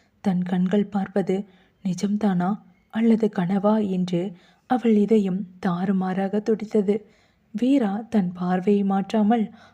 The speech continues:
அங்கிருந்த மற்ற அதிகாரிகளை நோக்கி, "எல்லாரும் வெளியே போங்க" என்று கர்ஜனை செய்தான். அவனது குரலில் இருந்த அதிகாரமும் கண்களில் இருந்த வெறியும் யாரையும் மறுத்து பேச விடவில்லை. அனைவரும் வெளியேற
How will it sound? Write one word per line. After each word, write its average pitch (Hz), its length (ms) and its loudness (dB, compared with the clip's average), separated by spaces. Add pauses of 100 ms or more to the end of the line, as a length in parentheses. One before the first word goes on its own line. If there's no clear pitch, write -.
(120)
அங்கிருந்த 196 720 0
மற்ற 185 380 -2
அதிகாரிகளை 196 680 0
நோக்கி, 185 520 -2 (640)
"எல்லாரும் 170 460 2
வெளியே 180 240 2
போங்க" 175 240 0 (760)
என்று 202 480 -2
கர்ஜனை 185 480 0
செய்தான். 202 480 2 (440)
அவனது 233 480 0
குரலில் 226 580 -2
இருந்த 180 400 0
அதிகாரமும் 190 800 0 (380)
கண்களில் 180 560 -2
இருந்த 202 440 0
வெறியும் 202 520 0 (160)
யாரையும் 180 640 -2
மறுத்து 196 400 -2
பேச 202 300 -6
விடவில்லை. 208 520 0 (480)
அனைவரும் 175 520 0
வெளியேற 208 640 2